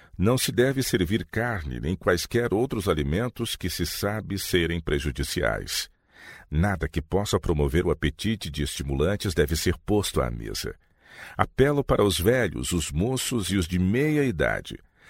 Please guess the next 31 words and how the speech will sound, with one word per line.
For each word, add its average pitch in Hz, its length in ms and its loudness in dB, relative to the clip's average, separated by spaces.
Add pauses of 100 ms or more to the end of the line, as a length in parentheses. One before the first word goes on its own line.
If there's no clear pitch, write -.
(240)
Negai 90 500 4
ao 76 140 4
vosso 95 380 0
apetite - 680 -4 (280)
o 85 80 -4
que 104 100 -2
vos 95 220 0
possa 110 300 -2
causar 101 500 -4
dano. 62 400 -6 (520)
Serve 107 500 0
ao 80 60 4
Senhor 80 600 2 (100)
com 80 200 2
sacrifício. - 920 -4 (840)
As - 160 -2
próprias 131 420 0
crianças 85 480 0
devem 101 420 0
desempenhar 78 720 0
parte 78 320 -2
inteligente 85 640 -2
nesta 67 320 -2
obra. 57 380 -6 (500)
Somos - 260 -4
todos 87 300 0
membros 101 320 -2
de 78 80 -4
uma 76 140 0
só - 160 -2
família 90 600 -2